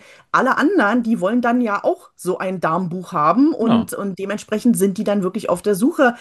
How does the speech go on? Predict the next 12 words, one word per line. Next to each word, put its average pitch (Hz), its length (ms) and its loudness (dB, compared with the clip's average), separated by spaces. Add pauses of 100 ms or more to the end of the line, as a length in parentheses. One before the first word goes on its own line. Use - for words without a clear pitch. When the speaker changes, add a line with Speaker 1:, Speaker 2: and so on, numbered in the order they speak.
(140)
Speaker 1:
nach 170 160 -2
solchen, 165 720 0
ähm, 160 640 0 (120)
Autoren. 160 540 -2
Deshalb 170 500 -4
sollte 175 300 -2
man 160 180 -4
dann 170 220 -4
wirklich 202 260 -8
ja 190 100 -2
immer 202 180 -4
gucken, 311 420 2